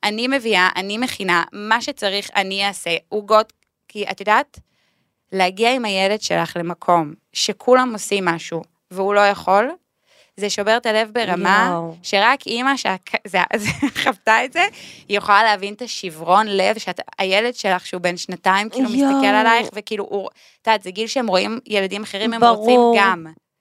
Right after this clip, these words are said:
Speaker 2: ואת נת-, נתקלת בהרבה סיטואציות
Speaker 1: היה
Speaker 2: כאלו?
Speaker 1: לנו יום הולדת, שזה באמת חירפן לי ב-, ברמה שאני, עד היום יש לי מזה סיוטים, של משפחה קרובה גרעינית.
Speaker 2: אוקיי.
Speaker 1: היה לנו איזה אירוע, לא יום הולדת.
Speaker 2: אוקיי.
Speaker 1: והם הזמינו פשוט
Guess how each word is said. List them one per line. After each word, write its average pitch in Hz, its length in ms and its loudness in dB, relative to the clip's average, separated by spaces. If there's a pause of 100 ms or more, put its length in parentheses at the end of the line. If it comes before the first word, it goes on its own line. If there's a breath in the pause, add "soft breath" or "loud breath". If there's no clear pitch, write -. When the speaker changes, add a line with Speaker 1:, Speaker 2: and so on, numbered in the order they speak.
Speaker 2:
ואת 185 300 2
נת-, - 320 -6
נתקלת 165 460 -4
בהרבה 160 340 -4
סיטואציות 262 400 -6
Speaker 1:
היה 214 220 4
Speaker 2:
כאלו? 262 200 0
Speaker 1:
לנו 240 280 -2
יום 185 300 -2
הולדת, 180 720 0 (180)
שזה 190 320 -4 (520)
באמת 180 320 -2
חירפן 180 460 -2
לי 208 300 0
ב-, 180 220 -2 (140)
ברמה 180 440 -2
שאני, 180 460 -2
עד 185 160 0
היום 185 240 -2
יש 175 160 -8
לי 180 60 -12
מזה 170 180 -6
סיוטים, 165 440 -8
של 180 200 0
משפחה 175 480 -6
קרובה 180 440 -2
גרעינית. 170 640 -10
Speaker 2:
אוקיי. 202 480 -2
Speaker 1:
היה 196 160 2
לנו 208 100 -10
איזה 175 180 -8
אירוע, 175 320 -2
לא 175 80 -4
יום 185 180 -2
הולדת. 165 600 -4
Speaker 2:
אוקיי. 165 520 0 (420)
Speaker 1:
והם 214 140 4
הזמינו 233 360 -4
פשוט 277 280 -2